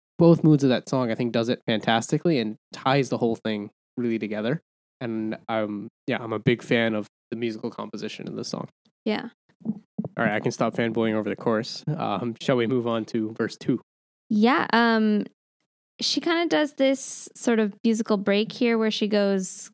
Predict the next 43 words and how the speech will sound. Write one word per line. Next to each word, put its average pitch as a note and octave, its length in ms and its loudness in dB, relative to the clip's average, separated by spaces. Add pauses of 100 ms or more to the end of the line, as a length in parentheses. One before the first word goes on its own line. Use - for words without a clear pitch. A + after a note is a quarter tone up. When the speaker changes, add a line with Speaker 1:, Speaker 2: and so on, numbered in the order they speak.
Speaker 2:
"Can A3 180 2
love G3+ 160 4
me G3+ 160 4
better, F#3+ 540 2 (380)
I F#3 340 0
can F#3+ 260 0
love F#3 220 0
me F#3 140 0
better, F3 420 -2
baby." D#3+ 420 -6
This G#3+ 200 -2
is A#3+ 120 4
Speaker 1:
Mm-hmm. A3 80 2
Speaker 2:
where G#3+ 280 2 (500)
you, G#3+ 420 2
like G3+ 180 0
you G#3 60 0
were G3 80 2
saying, F#3+ 280 -2
that, F3 180 -2
like, F#3 160 -2 (240)
gospel G#3+ 360 0
chorus A#3 320 -2
group C4+ 220 -2
comes C#4 240 -2
in. C#4+ 200 -2 (160)
Speaker 1:
Yeah, A2+ 240 4
yeah. G#2 180 -2 (1040)
And B2 360 -2
I A2+ 140 -2
think C3 180 -2
that B2 120 0
adds A2+ 300 0
that A2 200 0
little A#2+ 140 0
bit A2+ 140 0
of G#2+ 60 -2
a G#2+ 60 -2
seventies A#2 560 -2
kinda A2+ 220 -4
sound A#2 360 -2
to A#2+ 160 0
it. A#2 160 -2